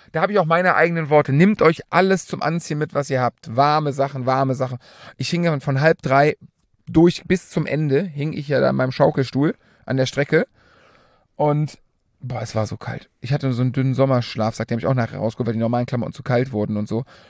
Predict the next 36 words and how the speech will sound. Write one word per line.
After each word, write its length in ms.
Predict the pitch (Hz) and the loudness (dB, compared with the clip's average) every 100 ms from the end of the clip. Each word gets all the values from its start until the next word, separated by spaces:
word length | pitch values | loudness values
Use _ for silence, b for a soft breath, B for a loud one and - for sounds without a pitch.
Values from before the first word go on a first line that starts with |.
| b b b | b b b
Und 60 | 117 | -10
ich 100 | - | -8
so, 80 | 120 | -8
„Boah, 160 | 117 | -6
du 80 | 113 | -6
Vollidiot, 800 | 107 - - - 123 110 104 98 | -8 -12 -8 -2 0 2 0 -4
ey, 60 | 104 | -4
hättest 180 | 117 - | -4 -4
mal 40 | |
eine 100 | 113 | -4
dickere 260 | - 117 117 | -4 -2 -2
Hose 400 | 113 110 110 104 | 0 -2 -4 -4
oder 260 | 110 123 | -2 0
irgendwas. 540 | 165 151 127 120 120 - | 4 6 4 0 -6 -8
Ich, 200 | 117 - _ | -14 -16 _
du, 160 | - - | -14 -10
du 220 | 131 135 - | -10 -12 -4
Depp.“ 300 | 185 143 - B B B B B | -4 -4 -12 B B B B B
Ich 140 | - 139 | -6 -4
hab 140 | 147 | -2
gezittert, 640 | - 139 - 170 - 135 - | -4 -4 -2 0 2 0 0
gefroren. 500 | 135 - 127 123 120 | -6 -4 -2 0 0
Wenn 80 | 117 | -2
ich 160 | 143 | -2
jetzt 120 | 143 | -2
im 60 | 131 | 0
Urlaub 200 | 139 127 | 0 0
krank 300 | - 131 131 | 0 -2 0
werde, 200 | 127 123 | 0 0
das 220 | 113 113 | -2 -6
kommt 220 | - 113 | -8 -4
daher. 380 | 117 113 113 131 202 _ _ _ _ _ _ _ _ - | -2 -2 -2 -4 -4 _ _ _ _ _ _ _ _ -2
Hab 240 | 180 - | 0 2
das, 320 | - 175 - - | 2 2 0 -6
finde 360 | - 233 180 | -4 -2 -2
ich, 260 | 170 180 | -2 -6